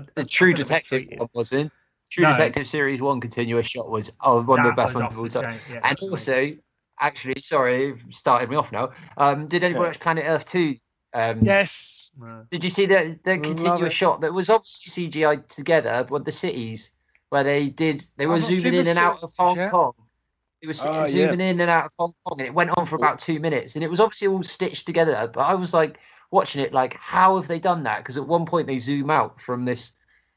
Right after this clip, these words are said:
Speaker 1: skyscraper in Hong Kong to get, like, the whole city in, and you're like, that was amazing 'cause it moved from street level to the top of the skyscraper and then all the way out again, and it was, yeah, that was awesome.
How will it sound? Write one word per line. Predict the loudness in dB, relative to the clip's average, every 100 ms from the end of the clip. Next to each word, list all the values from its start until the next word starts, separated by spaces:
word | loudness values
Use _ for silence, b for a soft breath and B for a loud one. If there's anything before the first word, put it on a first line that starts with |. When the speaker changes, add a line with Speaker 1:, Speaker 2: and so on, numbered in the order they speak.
| -10
Speaker 1:
skyscraper | -2 2 2 2 0 0 -2
in |
Hong | 0 0 2
Kong | 2 2 0
to | -4
get, | -4
like, | -2 -6
the | -6
whole | -4 -4 -4
city | -8 -8 -8 -10
in, | -12 -16 _ _ -10
and | -2
you're | 2
like, | 4 2 -4 _ _ 0
that | 2 0
was | -6 -4
amazing | -2 -2 -4
'cause | -12 -12
it | -4
moved | -2 -2
from | -4 -8
street | -2 0 0
level | -2 -2 -6 -8 -12
to | -16 -10
the |
top | 0 0 0
of |
the | -4
skyscraper | 0 2 2 2 -2 -2 0 0 0 0
and | -4
then | -2
all | 0 0
the |
way | 2 2
out | 2 0
again, | -4 -6
and | -6
it | -10 -8
was, | -10 -8
yeah, | -2 0
that | 0
was | -2 -2
awesome. | -4 -4 -6 -8